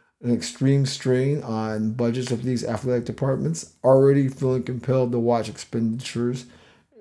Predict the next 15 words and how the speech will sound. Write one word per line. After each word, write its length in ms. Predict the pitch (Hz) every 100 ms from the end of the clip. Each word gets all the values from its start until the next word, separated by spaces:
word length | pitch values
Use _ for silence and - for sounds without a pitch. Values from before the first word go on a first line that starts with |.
| -
uh, 280 | 113 113 107
you 180 | 110 120
know, 140 | 110
brought 260 | 107 117 117
about 540 | 113 117 113 101 -
by 360 | 101 98 104 101 - -
the 80 | 113
losses 500 | 110 120 117 139 123
incurred 560 | 120 120 - 120 120 120
from 220 | 120 120
the 60 | 113
shutdowns 640 | - 123 131 123 117 113
of 100 | 104
spring 320 | - 123 117
sports 560 | - - 117 113 -